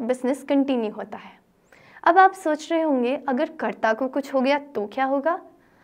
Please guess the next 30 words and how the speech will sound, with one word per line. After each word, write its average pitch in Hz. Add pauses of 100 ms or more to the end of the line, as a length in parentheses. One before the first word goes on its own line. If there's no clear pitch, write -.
(180)
अगर 339
कर्ता 277
को 269
कुछ 262
हो 269
जाता 247
है 220
तो 220
जो 247
सेकंड 330 (180)
एल्डेस्ट 262 (460)
मेल 269
मेंबर 247
होता 233
है 220
फैमिली 226
में, 247 (340)
यानी 240
कि 254
कर्ता 233
के 349
बाद 254
जो 254
सबसे 285
बड़ा 277
मेल 254
मेंबर 254
है 233
फैमिली 233
में, 277